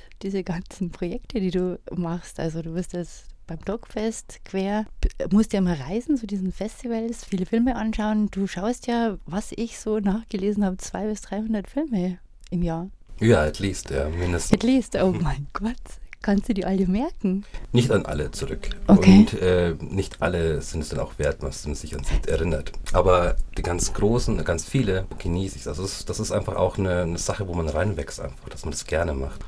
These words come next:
Speaker 1: Kannst du festlegen oder kannst du dich festlegen,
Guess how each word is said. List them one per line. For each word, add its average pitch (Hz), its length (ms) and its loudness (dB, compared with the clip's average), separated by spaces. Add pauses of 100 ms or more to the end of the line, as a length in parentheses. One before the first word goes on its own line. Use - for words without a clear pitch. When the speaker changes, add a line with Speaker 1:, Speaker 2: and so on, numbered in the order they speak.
Speaker 1:
Kannst 190 380 2
du 196 440 2
festlegen 202 1200 -2
oder 175 420 -2
kannst - 280 -2
du 170 40 -10
dich - 200 -12
festlegen, 220 800 -2